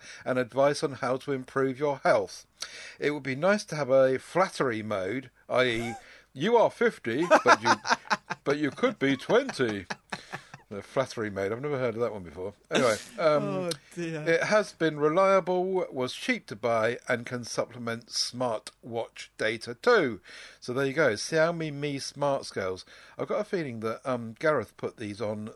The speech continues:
Speaker 1: the, um, Tech Addicts, uh, podcast last week. I seem to remember them going through there as well. So there's two votes for the Xiaomi Mi Smart Scales.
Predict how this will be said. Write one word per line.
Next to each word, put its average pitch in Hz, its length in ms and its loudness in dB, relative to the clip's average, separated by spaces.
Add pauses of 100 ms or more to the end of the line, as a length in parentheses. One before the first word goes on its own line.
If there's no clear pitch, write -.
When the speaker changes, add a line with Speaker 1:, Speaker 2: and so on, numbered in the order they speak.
(120)
Speaker 1:
the, 107 460 -10
um, 117 320 -4 (180)
Tech 156 220 -2
Addicts, - 340 -4 (220)
uh, 104 160 -2
podcast 107 480 -6
last 117 240 -4
week. 107 240 -4 (420)
I 110 60 -8
seem 135 180 -8
to 135 100 -10
remember 120 240 -4
them 107 120 -10
going 117 240 -4
through 123 180 -6
there 123 180 -2
as 104 140 -8
well. 110 220 -4
So 117 280 -6 (260)
there's 160 200 6
two 220 460 0
votes 139 480 2
for 156 200 0
the 143 100 -4
Xiaomi 151 500 0
Mi 165 240 -6
Smart 196 420 -2
Scales. 98 460 -6